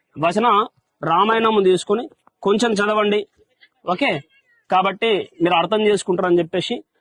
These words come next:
అలాగే మన ధర్మం అనేది చాలా గొప్పది, మన ధర్మం అనేది చాలా విశిష్టమైనది. ఈ దీని నుంచి ఎవరు వెళ్ళిపోకూడదని మీకు, ఆ, వచ్చి ఉండొచ్చు క్రైస్తవుల నుంచి,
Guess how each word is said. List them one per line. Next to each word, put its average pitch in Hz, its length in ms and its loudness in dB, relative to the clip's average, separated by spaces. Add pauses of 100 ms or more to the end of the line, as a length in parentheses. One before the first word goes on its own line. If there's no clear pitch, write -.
(120)
అలాగే 202 180 0
మన 208 160 2
ధర్మం 208 380 2
అనేది 202 200 4 (100)
చాలా 180 160 0
గొప్పది, 190 520 -2 (100)
మన 160 180 0
ధర్మం 180 360 0
అనేది 190 300 2 (380)
చాలా 160 120 0
విశిష్టమైనది. 202 720 -2 (840)
ఈ 160 60 4
దీని 185 320 2
నుంచి 214 480 0 (140)
ఎవరు 196 460 2 (140)
వెళ్ళిపోకూడదని 190 960 2 (420)
మీకు, 180 460 4 (580)
ఆ, 156 180 0
వచ్చి 156 320 -2
ఉండొచ్చు 208 440 0
క్రైస్తవుల 180 800 0
నుంచి, 170 540 2